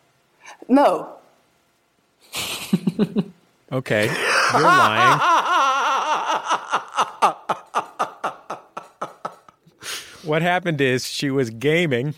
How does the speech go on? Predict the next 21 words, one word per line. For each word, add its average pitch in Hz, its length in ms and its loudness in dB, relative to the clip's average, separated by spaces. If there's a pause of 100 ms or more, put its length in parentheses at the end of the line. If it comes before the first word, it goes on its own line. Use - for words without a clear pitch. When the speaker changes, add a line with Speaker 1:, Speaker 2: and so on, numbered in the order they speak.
(140)
Speaker 2:
while 131 280 0
she 156 200 -2
answered 143 340 -2
that 135 180 0
question. 113 600 -4 (400)
Then 139 220 0
she 180 160 -2
thought 165 280 -2
about 120 300 0
it, 127 160 -4 (500)
tried 139 320 -2
to 170 80 -2
make 160 220 0
sure 160 240 0
that 135 160 -2
she 151 140 -2
had 135 100 2
answered 135 380 -2
the 131 60 -2
right 131 240 0
answer, 110 520 -4